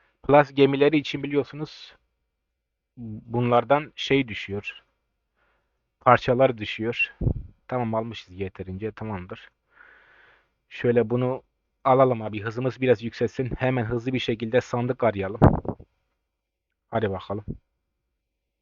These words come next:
Bu haritada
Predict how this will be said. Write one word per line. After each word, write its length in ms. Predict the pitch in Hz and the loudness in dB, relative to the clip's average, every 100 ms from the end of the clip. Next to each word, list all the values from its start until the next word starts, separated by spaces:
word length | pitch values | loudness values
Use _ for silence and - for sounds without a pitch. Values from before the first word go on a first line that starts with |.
| _ _ _ _ _ _ - _ - _ _ _ _ | _ _ _ _ _ _ -20 _ -20 _ _ _ _
Bu 200 | 127 160 | 2 8
haritada 680 | 165 156 147 147 139 175 175 | 10 10 8 4 8 6 6